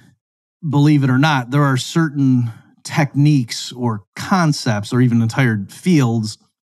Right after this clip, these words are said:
especially when they first started, that not all mathematicians agreed was legitimate, right? So, for example, there's what's in math,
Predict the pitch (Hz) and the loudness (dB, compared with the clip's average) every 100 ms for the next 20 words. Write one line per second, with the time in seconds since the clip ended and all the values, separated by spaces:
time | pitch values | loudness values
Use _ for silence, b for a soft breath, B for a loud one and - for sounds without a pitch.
0 | _ - 127 156 147 - 139 135 127 - | _ -12 -6 -2 -2 2 2 2 2 0
1 | 147 131 - 113 - - 156 147 110 107 | -2 -2 -6 -12 -8 -2 0 2 0 -4
2 | 101 b b b _ - 127 143 147 147 | -8 b b b _ -4 -4 0 2 2
3 | 143 139 135 127 - 147 - 123 113 104 | 2 2 2 -2 0 -2 2 2 2 -2
4 | - _ _ _ _ 139 120 139 131 120 | -14 _ _ _ _ -4 2 2 4 0
5 | 107 117 117 147 104 78 - - _ _ | 0 0 2 2 0 -4 -14 -20 _ _
6 | _ _ _ 120 123 - 147 127 123 123 | _ _ _ -2 -2 0 2 2 0 -4
7 | _ - 139 156 156 143 131 120 131 131 | _ -2 2 4 2 2 0 0 2 2
8 | 120 110 - _ _ _ _ 151 139 143 | 2 -2 -14 _ _ _ _ -2 -2 2
9 | 139 139 131 | 2 2 0